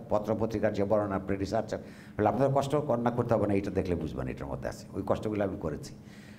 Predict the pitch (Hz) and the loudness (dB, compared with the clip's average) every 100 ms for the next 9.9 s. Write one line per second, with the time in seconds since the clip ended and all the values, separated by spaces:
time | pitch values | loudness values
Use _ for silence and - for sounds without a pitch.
0 | - - - - 156 185 160 - - - | -18 -16 -6 2 6 6 4 2 -2 4
1 | 214 165 156 131 120 110 87 - - - | 6 6 6 4 4 -2 -4 -6 -8 -14
2 | - - - - - - - - - - | -16 -18 -20 -20 -20 -20 -20 -18 -20 -20
3 | - - - - - - - - - - | -20 -20 -20 -20 -20 -18 -20 -10 -6 -4
4 | - 113 - 87 - - 117 127 131 131 | -4 -6 -8 -10 -10 2 4 6 4 0
5 | - - - 127 135 190 - 113 123 135 | -4 -8 0 2 4 4 6 6 8 6
6 | 147 147 147 139 135 139 123 - 117 160 | 6 6 6 6 6 6 4 2 4 4
7 | 220 - - - - - - - 127 127 | 0 -4 -12 -16 -18 -18 -6 0 2 4
8 | 131 143 - - - - - - - - | 4 2 -2 -8 -6 -4 -4 -8 -16 -20
9 | - - - 90 113 120 101 87 | -20 -10 -2 0 0 0 0 -2